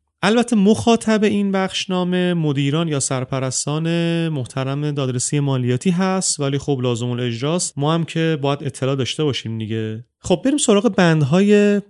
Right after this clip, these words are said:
این بخشنامه. من بعضی جا از رو میخونم، خیلی ساده هم نوشته ولی به نظر من خیلی مهمه. بند اول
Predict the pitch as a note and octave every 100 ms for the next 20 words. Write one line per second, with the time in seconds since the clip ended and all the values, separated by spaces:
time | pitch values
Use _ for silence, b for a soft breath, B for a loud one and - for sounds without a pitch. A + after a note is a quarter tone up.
0 | - F#3+ F#3 D#3 - - D3 D3 F3 G3+
1 | G#3+ G3+ E3+ F3 F3+ F#3 F3 F3 D3 C#3
2 | E3 G#3+ G#3+ - G#3 G3+ G3 F#3+ G#3+ G3
3 | E3+ D#3 F#3 F3 D#3+ D3 - D3 C#3 C3+
4 | - C3+ C#3+ C#3+ C#3 - C3 B2+ A#2 B2
5 | C3 C#3 B2+ G#2+ G#2+ A2+ - - _ -
6 | A#3+ B3 F3+ A2 G2+